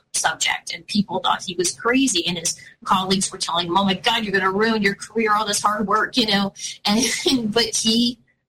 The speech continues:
started to realize that this was a real thing, you know, and despite whether you or not, you believe in the paranormal or not, this person has experienced something.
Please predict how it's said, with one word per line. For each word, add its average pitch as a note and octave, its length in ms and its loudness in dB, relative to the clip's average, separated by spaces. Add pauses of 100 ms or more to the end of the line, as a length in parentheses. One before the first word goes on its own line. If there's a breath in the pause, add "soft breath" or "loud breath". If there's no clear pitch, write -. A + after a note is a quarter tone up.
(120)
started G#3+ 380 2
to G#3 140 0
realize G#3 480 2
that F#3 140 -2
this F#3+ 200 0
was G#3 180 2
a G3+ 60 4
real G3 260 2
thing, G#3+ 540 -2
you G#3 140 0
know, F3 160 2
and G3 140 4
despite G3 460 -2
whether F#3 300 2
you A3+ 300 2
or G#3 60 0
not, F3 180 0
you A3 260 4
believe G3+ 260 0
in F3 40 -4
the F3+ 80 -4
paranormal F#3 560 0
or E3 80 -12
not, G#3+ 300 2 (420)
this A3+ 180 0
person G#3 500 0
has F#3 320 0
experienced G#3+ 600 0
something. - 420 -6